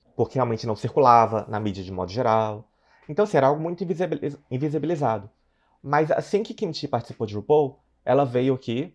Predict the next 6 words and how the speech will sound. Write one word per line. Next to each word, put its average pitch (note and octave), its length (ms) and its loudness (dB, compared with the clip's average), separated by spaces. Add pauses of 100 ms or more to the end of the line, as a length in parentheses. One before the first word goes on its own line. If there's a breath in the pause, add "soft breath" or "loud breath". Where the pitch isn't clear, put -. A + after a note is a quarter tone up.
(160)
é, A2 180 -2
fazer B2 200 0
alguns B2 240 2
shows C3 640 0 (100)
e C#3+ 600 -2
algumas D3+ 1040 -2